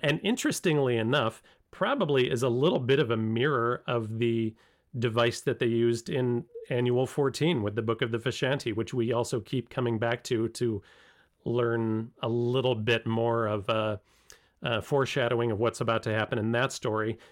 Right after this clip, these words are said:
This is a little bit of a reflection of what just happened in this one, but we just keep coming back to that same layout, same layout, same layout.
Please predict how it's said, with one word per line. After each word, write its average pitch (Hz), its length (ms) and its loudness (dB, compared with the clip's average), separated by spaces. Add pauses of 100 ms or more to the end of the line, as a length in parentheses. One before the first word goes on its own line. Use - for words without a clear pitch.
(140)
This 143 340 2
is 113 120 -2
a 120 40 0
little 113 200 0
bit 113 100 2
of 110 100 0
a 113 60 0
reflection 110 540 -2
of 104 60 -4
what 107 280 -4
just 131 400 0
happened 110 420 -2
in 110 160 -2
this 113 220 -4
one, 110 200 -2
but 104 120 -4
we 110 100 -4
just 110 260 -6
keep 139 200 -2
coming 117 320 -4
back 107 280 -4
to 131 100 -6
that 104 160 -8
same 147 280 -2
layout, 110 300 -4
same 120 240 -4
layout, 113 320 -4
same 117 260 -2
layout. 110 320 -2